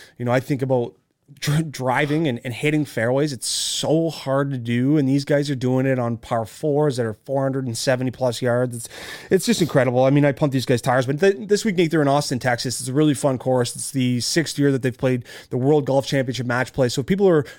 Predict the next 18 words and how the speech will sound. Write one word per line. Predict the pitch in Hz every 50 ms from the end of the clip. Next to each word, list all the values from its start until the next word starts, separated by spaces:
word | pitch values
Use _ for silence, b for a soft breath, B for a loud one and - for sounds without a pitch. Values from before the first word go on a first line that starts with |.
| B
unaware | B - 160 156 151 151
of | 147 143
the | 135
World | 123 120 139 143 147 139
Golf | 131 127 131 -
Championships, | - 139 131 127 123 - 135 117 -
there's | 143 127
four | - - - 170 165 175 180 175
a | 156
season. | - - 139 139 135 123 135 135 127 B B B B B
The | -
purses | 120 - 165 175 156 - 165 143 151
are | 143
huge. | 120 139 139 135 135 131 131 135 127 - - B B B B B B B
Uh, | 113 120 117 117
it's | 117 -
the | - 139
top | 120 - - 151 156 160 165 175 - _